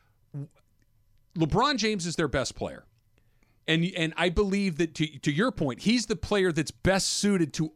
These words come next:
alter what it is that he does. Okay? But why do I wanna take, if we're doing grades, why do I wanna take my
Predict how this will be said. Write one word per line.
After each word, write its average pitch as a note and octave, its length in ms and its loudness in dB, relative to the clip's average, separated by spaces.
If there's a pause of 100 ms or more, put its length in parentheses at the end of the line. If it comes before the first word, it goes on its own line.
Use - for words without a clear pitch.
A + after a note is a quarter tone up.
alter F3+ 400 2
what C#3 280 0
it D#3+ 100 -2
is E3 200 0
that C#3+ 160 -2
he C3 120 -2
does. - 460 -6 (260)
Okay? F3+ 340 0 (220)
But F3+ 100 2
why F3 280 2
do C#4+ 140 0
I B3 80 0
wanna F#3 240 -2
take, F3 260 -2
if C#3 80 -8
we're D3 100 0
doing E3+ 280 0
grades, B2 420 -4
why C#3+ 220 -2
do C4 100 0
I B3 60 0
wanna G#3 220 -2
take F#3 240 -2
my C3+ 200 -4